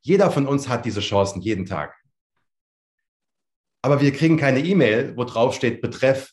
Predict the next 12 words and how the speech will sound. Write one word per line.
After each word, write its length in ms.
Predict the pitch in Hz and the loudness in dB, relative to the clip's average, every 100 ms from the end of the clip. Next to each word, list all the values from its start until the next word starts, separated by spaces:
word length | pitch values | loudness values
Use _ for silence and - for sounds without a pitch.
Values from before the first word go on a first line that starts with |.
| _ | _
„Hier 160 | 143 | 0
ist 120 | 147 - | 0 0
eine 200 | 113 107 | -2 0
Chance 360 | 139 180 156 | 2 2 2
für 140 | 98 98 | -4 -4
dich, 260 | 110 107 | -4 -6
greif 340 | - 101 92 - | -4 -2 -2 -4
zu“, 440 | 175 113 147 - - - - _ | -2 -2 -4 -8 -18 -20 -20 _
sondern 720 | - 123 170 110 104 151 - _ - | -2 0 2 2 2 -2 -8 _ -4
diese 160 | 156 156 | -2 0
Chancen 640 | 165 190 185 127 104 - _ _ _ _ _ _ _ | 2 2 2 -2 -2 -14 _ _ _ _ _ _ _
überall. 680 | 226 202 151 185 175 90 - | 0 0 0 2 0 -2 -8